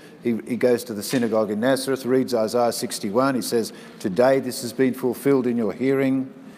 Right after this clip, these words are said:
Um, in chapter ten of Luke,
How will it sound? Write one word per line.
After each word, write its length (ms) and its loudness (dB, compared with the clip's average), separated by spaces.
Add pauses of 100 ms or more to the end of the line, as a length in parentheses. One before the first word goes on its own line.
(360)
Um, 400 -2 (140)
in 120 -2
chapter 320 0
ten 320 2
of 160 0
Luke, 340 0